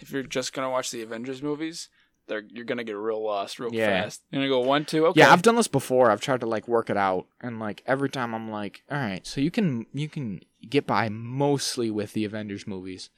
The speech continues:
Speaker 2: And then maybe, well, you gotta watch Civil War for sure too, though, and probably s-, Captain America two, and, well, maybe Thor two to really get it, and you probably needed the Guardians movies, 'cause otherwise you'd be <laughs> confused when they show up in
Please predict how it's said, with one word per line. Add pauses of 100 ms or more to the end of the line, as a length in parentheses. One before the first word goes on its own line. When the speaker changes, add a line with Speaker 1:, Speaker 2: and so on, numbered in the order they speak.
(600)
Speaker 2:
And
then
maybe,
well,
you
gotta
watch
Civil
War
for
sure
too,
though, (760)
and
probably
s-,
Captain
America
two,
and,
well,
maybe
Thor
two
to
really
get
it,
and
you
probably
needed
the
Guardians
movies,
'cause
otherwise
you'd
be
<laughs>
confused
when
they
show
up
in